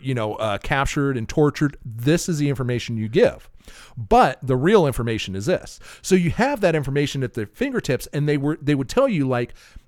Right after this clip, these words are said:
"Act like this is classified too, but if you let something out, these are the numbers you let out."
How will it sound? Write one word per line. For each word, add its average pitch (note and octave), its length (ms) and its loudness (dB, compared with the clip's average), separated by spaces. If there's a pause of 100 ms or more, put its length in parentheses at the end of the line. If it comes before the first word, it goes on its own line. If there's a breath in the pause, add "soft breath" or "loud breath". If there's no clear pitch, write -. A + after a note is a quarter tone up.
(160 soft breath)
"Act G#3+ 240 0
like D3+ 200 2
this - 200 0
is F3 100 -2
classified A#2+ 680 -4
too, A3 260 0
but C3 200 0
if C3 120 -2
you B2 80 -2
let E3+ 220 0
something C3 340 -4
out, F3 260 -2
these C3+ 240 0
are A#2+ 40 -4
the A2+ 100 -4
numbers G2 280 -6
you F#2+ 60 -10
let F2 160 -8
out." A#2 240 -4